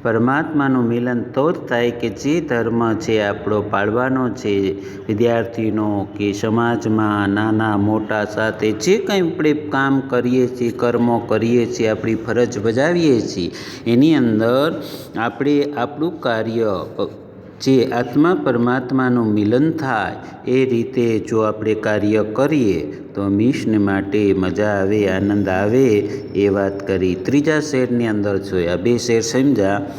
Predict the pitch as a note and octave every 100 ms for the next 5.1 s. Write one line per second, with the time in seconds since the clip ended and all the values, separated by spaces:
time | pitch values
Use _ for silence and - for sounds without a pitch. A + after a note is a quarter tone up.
0 | - - - - G#2+ G#2 A#2 A2 G#2+ A2
1 | A2+ G2 F#2+ - A#2+ G#2 G#2 A2 G#2 G#2+
2 | G#2 G#2 G2+ G#2+ G#2 C#3 D3+ D#3+ - A#2+
3 | A#2 A#2+ - - - A2 A#2+ G#2 A#2 A#2
4 | B2 A2 G#2+ G#2 G2 G2+ G#2 G2+ G#2+ C#3